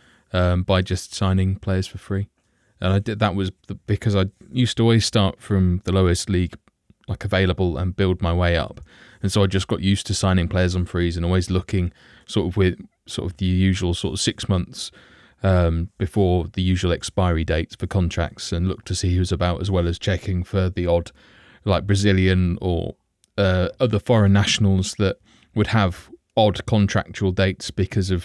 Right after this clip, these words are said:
when their leagues start and end. Um, to the point where the most money I ever spent was always, it, it, it would always be on a transfer listed player,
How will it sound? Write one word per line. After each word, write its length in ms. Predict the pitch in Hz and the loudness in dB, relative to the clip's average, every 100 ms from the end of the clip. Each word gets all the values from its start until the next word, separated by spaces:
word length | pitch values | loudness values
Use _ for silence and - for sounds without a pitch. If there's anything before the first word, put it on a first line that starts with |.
| - | -2
when 240 | 95 90 | 0 2
their 180 | 92 92 | 2 2
leagues 520 | 90 90 90 - - - | 2 0 -2 -6 -12 -14
start 440 | - - 95 87 | -12 -2 0 0
and 100 | 85 | 0
end. 260 | 90 90 - _ _ - - - - _ 101 | 0 0 -2 _ _ -20 -20 -20 -20 _ 0
Um, 480 | 90 87 87 87 - _ _ _ _ _ _ _ - - | 4 4 2 0 -4 _ _ _ _ _ _ _ -12 -6
to 100 | 113 | 0
the 80 | 113 | 2
point 220 | 131 120 | 2 2
where 140 | 120 110 | 2 2
the 120 | 113 | 4
most 360 | 117 131 - | 4 4 2
money 200 | 123 110 | 2 4
I 120 | 101 95 | 4 2
ever 280 | 107 113 | 2 2
spent 400 | 110 - 95 87 - | 2 2 0 0 -2
was 280 | 110 92 - _ - | -2 -2 -4 _ 2
always, 340 | 123 117 101 | 4 4 4
it, 80 | 90 | 0
it, 200 | 82 92 | -2 -2
it 260 | 95 98 | -2 -2
would 120 | 95 113 | 0 4
always 260 | 110 101 | 4 4
be 120 | - | 2
on 100 | 101 | 0
a 60 | 87 | 2
transfer 420 | - 98 90 95 | 0 -2 -2 -2
listed 400 | 90 90 - 76 | -2 -2 -6 -4
player, 300 | 110 85 85 | 0 0 -2